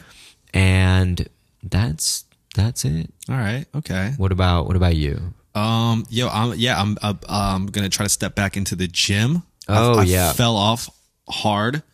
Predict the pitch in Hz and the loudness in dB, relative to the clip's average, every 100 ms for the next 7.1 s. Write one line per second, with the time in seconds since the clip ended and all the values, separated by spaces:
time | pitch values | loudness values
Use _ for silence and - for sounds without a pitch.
0 | _ _ _ _ _ - 120 101 95 98 | _ _ _ _ _ -4 -2 -2 -2 -2
1 | 143 - - - 101 98 92 92 87 87 | -2 -4 -6 -6 -4 -4 -4 -2 -2 -2
2 | 98 95 90 90 110 113 117 113 104 98 | -2 -2 -2 0 2 2 2 0 0 -2
3 | 101 - - 95 82 87 80 - _ _ | -2 -4 -2 -2 0 0 0 -4 _ _
4 | - 101 98 98 92 92 90 - 92 92 | -6 -2 0 0 0 -2 -4 -6 -4 -2
5 | 92 90 90 - 110 120 98 98 95 95 | 0 0 -2 -2 0 2 2 0 0 2
6 | - - 98 98 95 95 104 104 101 101 | 0 0 -4 -2 -2 0 0 2 0 0
7 | 98 | -4